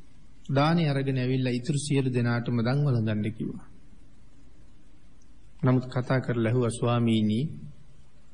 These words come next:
අපි මේ කන්ද උඩට නැංගේ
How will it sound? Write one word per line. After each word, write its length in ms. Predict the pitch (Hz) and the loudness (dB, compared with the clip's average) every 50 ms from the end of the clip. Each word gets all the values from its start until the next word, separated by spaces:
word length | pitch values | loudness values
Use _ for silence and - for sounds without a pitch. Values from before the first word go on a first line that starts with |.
| - - - - - - - - - - - - - - - - - | -16 -16 -16 -16 -16 -16 -16 -16 -16 -16 -14 -14 -14 -14 -6 0 2
අපි 280 | 143 135 - - 190 - - - - - - - | 2 2 4 2 0 0 -2 -6 -10 -12 -8 -4
මේ 200 | - 170 143 135 | 0 2 2 2
කන්ද 340 | 139 - - 139 143 151 151 | 0 0 0 2 2 4 4
උඩට 320 | 151 143 131 127 117 - 131 | 4 2 2 0 -2 0 2
නැංගේ 560 | 117 110 107 110 120 123 135 151 165 165 | 2 4 4 4 2 2 2 0 0 -2